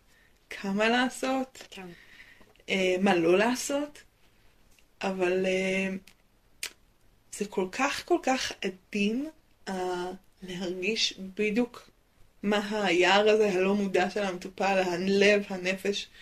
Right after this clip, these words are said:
Speaker 1: מה קורה שם באותו רגע,
Speaker 2: מהמם.
Speaker 1: ולדעת, עכשיו פה ימין החזק, עכשיו פה תמשיך ישר, אה,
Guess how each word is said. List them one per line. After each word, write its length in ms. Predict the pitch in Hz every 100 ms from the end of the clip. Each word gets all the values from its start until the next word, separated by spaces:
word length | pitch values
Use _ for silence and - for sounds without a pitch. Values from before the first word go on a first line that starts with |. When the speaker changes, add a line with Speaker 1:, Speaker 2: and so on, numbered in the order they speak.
| - - - - -
Speaker 1:
מה 100 | 202
קורה 280 | 214 202
שם 220 | 202 220 190
באותו 360 | 175 175 196 190
רגע, 380 | 196 190 233 277 - -
Speaker 2:
מהמם. 180 | 190 240 - _ _ _ -
Speaker 1:
ולדעת, 520 | 180 180 175 208 233 220 175 - 147 -
עכשיו 280 | - - 240 240
פה 180 | 233 226
ימין 260 | 185 180
החזק, 640 | 202 - 165 180 170 - -
עכשיו 380 | - - 196 190 -
פה 100 | 196
תמשיך 360 | 185 170 175
ישר, 360 | - - - - - _ - - - - _ _ -
אה, 280 | 175 170